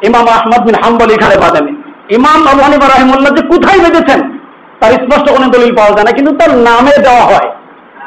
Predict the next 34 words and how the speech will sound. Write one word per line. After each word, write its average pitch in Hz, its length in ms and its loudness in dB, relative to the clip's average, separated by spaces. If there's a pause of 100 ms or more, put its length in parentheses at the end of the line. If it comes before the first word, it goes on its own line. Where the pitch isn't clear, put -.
(920)
ইমাম 285 240 2
মৌরি 302 240 2
রাহিমাহুল্লাহ 311 520 2
কোনো 320 260 0
কিতাব 330 300 0
লেখেননি, 349 880 2 (600)
স্পষ্ট - 760 0 (440)
তিনি 339 160 2
কোনো 370 320 2
কিতাব 381 540 0
দুনিয়ায় 415 360 2
লেখেননি। 403 580 2 (100)
রুহুল 381 500 0
আকবার 392 460 0
নামে 381 120 2
একটি 370 180 -2
কিতাব 339 300 0
লেখা 320 240 0
হয়েছে, 311 460 0 (220)
এটা 247 140 0
ইসলামিক 302 520 0
ফাউন্ডেশন 285 400 -2
থেকে 285 180 0 (180)
প্রকাশ 269 320 0
হয়েছে, 247 580 -2 (100)
দেখবেন 247 460 0
সে 233 60 0
কিতাবটির 226 680 -2
লেখক 311 560 0
ইমাম 208 260 0
আবু 247 280 0
হানিফা 247 300 0
রাহিমাহুল্লাহ 190 680 0
নন। - 220 -12